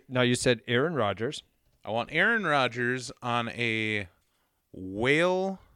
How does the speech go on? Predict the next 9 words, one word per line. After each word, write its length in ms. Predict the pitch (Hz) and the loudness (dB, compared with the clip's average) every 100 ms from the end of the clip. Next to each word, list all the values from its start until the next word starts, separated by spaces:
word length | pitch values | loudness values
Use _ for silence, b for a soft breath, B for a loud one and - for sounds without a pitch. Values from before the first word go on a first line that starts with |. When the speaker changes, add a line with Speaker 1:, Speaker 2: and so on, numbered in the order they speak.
| - | -18
Speaker 2:
sighting 640 | - - 139 131 127 120 113 | -10 -2 0 0 -2 -4 -8
cruise 720 | - 117 110 113 139 160 - | -6 -2 -2 -4 -6 -12 -8
or 120 | 107 107 | -4 2
whale 260 | 139 165 | 2 4
watching 420 | 143 117 - 98 | 4 2 0 -8
cruise, 560 | - 95 92 117 - - _ _ _ _ _ _ _ _ _ _ _ _ _ _ _ _ | -8 -8 -8 -10 -14 -20 _ _ _ _ _ _ _ _ _ _ _ _ _ _ _ _
high 320 | - 151 156 | 4 6 6
on 120 | 143 | 2
mushrooms. 680 | 139 139 - 87 76 - | -2 -6 -8 -14 -16 -20